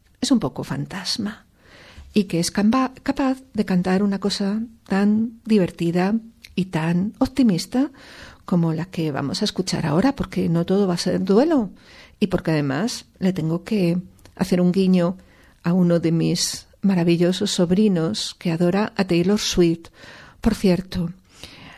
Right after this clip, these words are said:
he conseguido que mis alumnos de primero de bachillerato de literatura universal sepan que hay otro Swift, que es el autor de Los viajes de Gulliver.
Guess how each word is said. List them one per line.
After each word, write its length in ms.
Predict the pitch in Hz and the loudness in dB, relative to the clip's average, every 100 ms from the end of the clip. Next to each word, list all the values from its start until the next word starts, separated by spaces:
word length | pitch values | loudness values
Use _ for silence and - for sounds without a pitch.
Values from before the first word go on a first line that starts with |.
| _ - | _ 0
he 100 | 208 | 2
conseguido 800 | 185 170 185 180 226 214 175 262 - _ - - - | 2 0 0 0 2 4 2 0 -4 _ -20 -20 -6
que 100 | - | 0
mis 200 | 175 - | 2 2
alumnos 460 | 175 170 170 175 185 | 0 0 2 0 0
de 80 | 226 | -2
primero 440 | 175 160 185 180 | 0 2 2 2
de 80 | 170 | 0
bachillerato 680 | 175 - 185 180 214 214 | -2 -2 0 2 2 2
de 120 | 185 165 | 2 0
literatura 640 | 165 151 156 190 185 180 | -2 -4 -2 -2 0 2
universal 640 | 190 196 220 - 247 247 | 2 0 0 0 -2 -2
sepan 560 | - 269 269 208 240 - - _ | -2 -2 0 0 0 -2 -12 _
que 120 | - | -2
hay 140 | 170 165 | 2 2
otro 220 | 160 175 | 0 -2
Swift, 360 | - 240 170 - - _ - _ | 0 0 0 -4 -18 _ -20 _
que 200 | 220 175 | 0 0
es 140 | 175 | 0
el 80 | 175 | 0
autor 400 | 208 202 160 180 - - _ _ _ - - _ _ _ _ _ _ _ _ _ _ _ _ | 0 0 -2 -4 -10 -20 _ _ _ -20 -20 _ _ _ _ _ _ _ _ _ _ _ _
de 100 | - | 0
Los 160 | 156 156 | 2 0
viajes 380 | 160 147 202 - | -6 -6 -4 -4
de 80 | 202 | 0
Gulliver. 600 | 180 196 185 185 - | 0 2 0 -2 -8